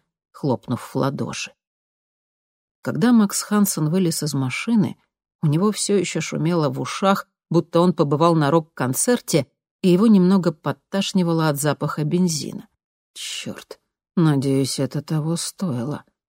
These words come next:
успел подумать Макс, когда у него за спиной раздался шорох, и мгновение спустя кто-то накинул ему на голову пакет, пинком выбив почву из-под ног. Макс упал, не успев выставить руки,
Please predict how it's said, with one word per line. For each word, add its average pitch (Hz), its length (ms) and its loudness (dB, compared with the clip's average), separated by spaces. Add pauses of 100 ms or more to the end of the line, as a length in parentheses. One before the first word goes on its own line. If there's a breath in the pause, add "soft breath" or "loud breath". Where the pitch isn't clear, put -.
(140)
успел 139 400 0
подумать 131 560 -2
Макс, 175 400 0 (420)
когда 180 300 2
у 233 60 6
него 165 260 4
за 143 100 0
спиной 151 440 0
раздался 139 580 -2
шорох, 196 580 2 (200)
и 180 100 6
мгновение 151 640 4
спустя - 680 -2 (280)
кто-то 165 360 0
накинул 151 520 2
ему 147 260 2
на 135 140 2
голову 135 440 2
пакет, - 640 -6 (320)
пинком 165 460 4
выбив 139 400 2
почву 139 400 -4
из-под 139 560 -8
ног. - 360 -8 (680)
Макс 190 400 0
упал, 185 460 0
не 151 120 2
успев 175 420 -2
выставить 165 540 -2
руки, 190 460 0